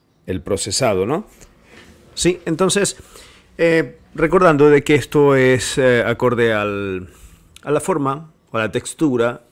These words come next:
o a lo que quieran hacer. Recordando que, eh, podcast puede sonar un poquito más así pastosito, más comprimido. Bueno, si así lo desean. Yo generalmente esto no lo,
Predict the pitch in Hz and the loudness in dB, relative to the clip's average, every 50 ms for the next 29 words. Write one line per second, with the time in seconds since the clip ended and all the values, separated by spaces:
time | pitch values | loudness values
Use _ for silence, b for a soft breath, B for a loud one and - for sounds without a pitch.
0 | _ _ _ _ _ _ _ _ - 110 110 107 113 113 107 113 104 - 117 95 | _ _ _ _ _ _ _ _ -6 -6 -4 -4 -4 -6 -6 -8 -8 -8 -6 -6
1 | 87 73 65 - - - - - 117 117 - 135 120 123 123 123 123 120 - 127 | -6 -8 -10 -12 -12 -10 -8 -6 -6 -2 -2 -2 0 0 0 0 0 0 0 0
2 | 113 120 131 - - - 113 98 92 95 92 87 85 85 82 78 78 - _ _ | 0 0 0 -4 -6 -6 -4 -2 0 0 0 0 0 -2 -6 -10 -12 -14 _ _
3 | - - 127 120 - - 143 123 120 107 - - _ - 117 104 101 90 - 104 | -6 -4 -4 -4 -2 -4 -2 -2 -2 -4 -8 -10 _ -2 0 0 0 -2 -4 -6
4 | 101 104 107 90 - 95 87 - - 92 - 95 82 90 95 92 - - 82 - | -6 -6 -6 -6 -8 -10 -12 -12 -14 -12 -10 -8 -8 -6 -8 -8 -8 -10 -12 -12
5 | 98 90 - 92 87 - - - 80 - - 131 127 - - - 80 82 87 - | -12 -10 -12 -12 -14 -14 -16 -16 -12 -8 -6 -6 -6 -6 -8 -10 -10 -10 -10 -10
6 | - - 92 80 82 117 127 131 123 113 120 180 - b b b b b b b | -10 -10 -10 -8 -6 -4 -2 -2 -2 -2 -2 -6 -8 b b b b b b b
7 | b b b _ - 127 147 156 - - _ - - - 110 90 80 - - 104 | b b b _ -2 -2 -2 -2 -4 -10 _ -12 -6 -4 -2 -2 -2 -2 -4 -6
8 | 82 76 71 71 - - - - 127 160 170 - - 143 139 139 127 127 123 123 | -4 -4 -6 -6 -8 -10 -12 -6 -2 0 0 0 0 -2 -2 -2 -2 -2 -2 -4
9 | 117 101 - 95 - - - 82 80 82 82 78 - | -6 -6 -8 -10 -10 -8 -10 -10 -8 -8 -8 -8 -10